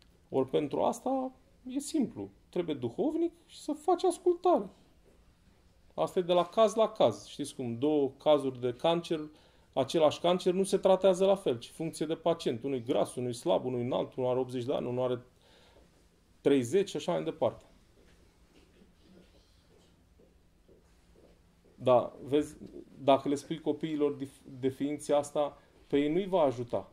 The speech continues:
acum. Pentru că dacă ei nu văd adulții din jurul lor trăind așa,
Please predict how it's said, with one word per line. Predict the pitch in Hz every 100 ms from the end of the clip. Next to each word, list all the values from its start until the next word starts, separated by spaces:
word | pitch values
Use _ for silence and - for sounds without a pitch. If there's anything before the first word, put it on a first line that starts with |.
| _ _ _ -
acum. | 113 - 117 98 _ _ _
Pentru | - 127 123
că | 127
dacă | 123 120 -
ei | 139 151
nu | 143
văd | 127 110 160 233 - - _ _
adulții | 123 113 147 151 - 127
din | 123 113
jurul | 135 135
lor | 131 131
trăind | - 127 131 131
așa, | 117 113 127 107